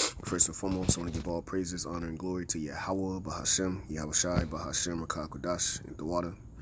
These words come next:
The water, Yahweh, Bahashem, Yahweh Shai, for giving us the spirit of truth in these last days, which the world cannot receive. As always, giving double honors to my apostles, elders of Great Millstone,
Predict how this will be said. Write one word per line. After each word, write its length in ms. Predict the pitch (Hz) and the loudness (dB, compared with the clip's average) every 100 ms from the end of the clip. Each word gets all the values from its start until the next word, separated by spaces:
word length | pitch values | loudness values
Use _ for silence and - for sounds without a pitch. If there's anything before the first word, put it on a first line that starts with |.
| - - | -14 -12
The 60 | 78 | -2
water, 280 | 85 90 87 | 2 2 2
Yahweh, 460 | 82 73 92 87 | -2 -4 0 0
Bahashem, 400 | 78 78 78 85 | 0 -2 -2 -2
Yahweh 180 | 80 73 | -2 0
Shai, 280 | 69 87 87 | 0 2 0
for 100 | 85 | -2
giving 220 | 80 80 | -6 -4
us 140 | 80 - | -2 2
the 60 | |
spirit 240 | - - 76 | 2 2 -2
of 120 | - | -2
truth 240 | - 98 - - - - - - | 2 2 2 -10 -16 -14 -12 -4
in 60 | |
these 160 | 82 80 | -2 0
last 280 | 85 78 76 | 0 0 2
days, 200 | 87 82 | 2 2
which 140 | 82 | -2
the 80 | - | -4
world 200 | 80 80 | -4 -2
cannot 200 | 85 71 | -4 -4
receive. 480 | - - 95 95 - - - - - - | 0 2 4 2 -2 -12 -16 -14 -12 -6
As 140 | 87 | -2
always, 200 | 85 85 | 0 0
giving 220 | 90 85 | 0 0
double 220 | 82 78 | -2 -2
honors 200 | 82 78 - | -2 0 0
to 100 | 80 | 0
my 140 | 73 | -2
apostles, 460 | 78 90 92 85 80 | 0 2 2 2 0
elders 220 | 82 82 | 0 0
of 60 | |
Great 160 | 80 78 | 0 2
Millstone, 520 | 90 101 - 101 107 | 2 2 2 2 0